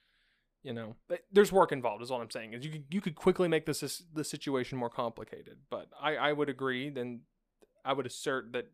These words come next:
yes, he is doing work, and he does deserve the money he's being paid. Just because C is not aware of what B is doing doesn't mean that B isn't doing something.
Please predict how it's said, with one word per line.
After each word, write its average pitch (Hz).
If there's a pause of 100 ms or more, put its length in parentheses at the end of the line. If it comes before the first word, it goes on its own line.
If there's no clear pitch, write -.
(120)
yes, 131
he 135
is 131
doing 120
work, 87
and 135
he 131
does 123
deserve 123
the 123
money 120
he's 117
being 120
paid. 131 (760)
Just -
because 127 (1300)
C 156
is 123
not 135
aware 135
of 120
what 120
B 127
is 120
doing 131 (880)
doesn't 135
mean 127
that 120
B 123
isn't 123
doing 117
something. 110